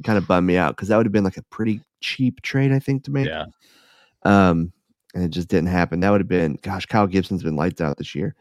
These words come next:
Speaker 1: Um, uh, so let's see. When, <laughs> when the Reds made those trades for the bullpen, I think all of Reds Nation was like, "Heck yes, we did it."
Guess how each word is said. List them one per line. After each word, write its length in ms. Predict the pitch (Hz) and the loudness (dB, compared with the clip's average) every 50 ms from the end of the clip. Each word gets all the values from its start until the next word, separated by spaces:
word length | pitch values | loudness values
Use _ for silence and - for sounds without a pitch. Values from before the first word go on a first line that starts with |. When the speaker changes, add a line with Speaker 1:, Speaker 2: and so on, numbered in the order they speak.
| _ _ - - - _ _ _ - | _ _ -20 -20 -20 _ _ _ 0
Speaker 1:
Um, 460 | 101 104 101 101 95 90 87 90 - _ _ _ _ _ _ _ _ _ _ _ _ _ _ _ _ _ _ _ _ _ - | 2 4 4 4 4 2 0 -2 -6 _ _ _ _ _ _ _ _ _ _ _ _ _ _ _ _ _ _ _ _ _ -2
uh, 200 | 98 101 101 95 | 2 4 4 4
so 220 | - - - 127 | 2 2 4 6
let's 200 | 120 131 143 139 | 6 6 6 4
see. 300 | - - 117 67 - - _ _ _ _ _ _ _ _ _ _ _ _ _ _ _ _ _ - - - - - | 2 2 0 0 0 -4 _ _ _ _ _ _ _ _ _ _ _ _ _ _ _ _ _ -20 -20 -18 -8 0
When, 500 | - 120 120 117 117 113 113 - - - - | 4 6 6 6 6 4 2 0 -2 -6 -4
<laughs> 380 | 135 135 - 165 131 - - - _ - - - - 151 - | -2 0 2 2 2 2 0 -2 _ -18 -20 -20 -20 -20 -20
when 320 | - - - - 123 123 120 | -20 -16 -4 2 2 4 4
the 80 | 120 | 4
Reds 240 | 117 143 151 147 135 | 4 4 4 4 2
made 220 | 117 117 123 123 113 | 2 2 2 2 2
those 160 | 113 107 101 | 0 -2 -2
trades 280 | - - 107 104 101 - | -2 -4 -4 -4 -4 -4
for 80 | - | -6
the 80 | 104 95 | -6 -4
bullpen, 420 | - 95 95 - - 101 85 78 - - _ _ - | -2 -2 -2 -2 0 0 0 0 -2 -6 _ _ -2
I 80 | 101 110 | -2 0
think 320 | - 143 135 123 - - _ _ _ _ _ - | 2 2 0 0 0 -4 _ _ _ _ _ -2
all 260 | - 107 113 113 113 | 2 4 4 4 4
of 120 | 110 98 | 2 0
Reds 240 | 101 101 101 98 - | 0 0 0 -2 -2
Nation 520 | 92 87 90 90 - - 82 85 90 110 - - | -4 -4 -4 -4 -4 -6 -6 -6 -8 -10 -12 -6
was 200 | - 98 90 - | -4 -4 -2 0
like, 260 | 90 82 78 - _ - | 2 0 0 -2 _ -18
"Heck 460 | - - - - 90 87 85 - - | -20 -14 -8 -4 -4 -4 -4 -2 -2
yes, 500 | 98 82 76 76 82 85 - - - - _ _ _ _ _ _ - | 0 0 2 2 0 -2 -6 -12 -20 -20 _ _ _ _ _ _ -10
we 160 | - 98 90 | -6 -6 -4
did 180 | - - 53 50 | -4 -4 -4 -4
it." 140 | 53 - - | -4 -6 -8